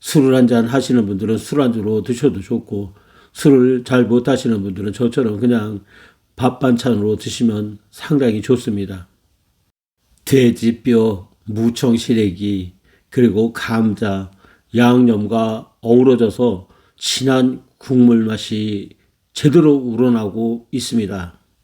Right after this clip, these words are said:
뭐 별다른 준비를 하지 않아도 이렇게 끓여내면 맛 좋은 감자탕 요리를 맛볼 수가 있는데요. 혼자 먹기보다는 가족과 먹거나 지인과 함께 앉아서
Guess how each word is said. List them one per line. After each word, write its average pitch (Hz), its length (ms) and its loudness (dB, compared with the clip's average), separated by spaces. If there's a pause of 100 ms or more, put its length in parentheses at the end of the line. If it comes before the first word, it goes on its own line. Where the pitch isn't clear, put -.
(800)
뭐 131 320 6
별다른 139 480 2
준비를 123 480 0
하지 127 160 0
않아도 104 580 -2
이렇게 120 480 2
끓여내면 113 760 0 (340)
맛 113 280 -4
좋은 110 520 2 (240)
감자탕 117 800 2
요리를 113 600 2
맛볼 110 320 2
수가 110 480 -4
있는데요. 117 600 2 (320)
혼자 160 400 4
먹기보다는 113 640 0
가족과 107 800 -4 (180)
먹거나 110 600 0 (320)
지인과 117 640 2
함께 143 340 -2
앉아서 104 640 -2